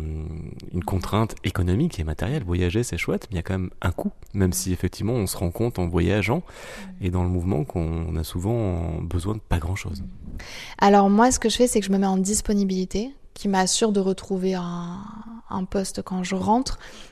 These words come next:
Speaker 2: mais ça, par contre, ça ne me fait pas de, j'ai pas de salaire qui tombe.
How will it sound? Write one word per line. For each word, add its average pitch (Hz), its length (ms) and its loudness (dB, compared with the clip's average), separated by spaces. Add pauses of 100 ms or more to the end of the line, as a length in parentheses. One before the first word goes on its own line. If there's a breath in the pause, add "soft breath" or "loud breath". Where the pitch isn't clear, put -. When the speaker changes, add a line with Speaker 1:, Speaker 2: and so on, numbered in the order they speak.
Speaker 2:
mais 208 240 8
ça, 214 180 2
par 180 140 -2
contre, 214 180 -4
ça 185 140 -2
ne 175 220 -4
me 175 120 -6
fait - 160 -10
pas 190 180 -6
de, 180 220 -4 (520)
j'ai - 120 -8
pas 180 160 -4
de - 60 -8
salaire 190 380 0
qui - 160 -14
tombe. 208 420 -2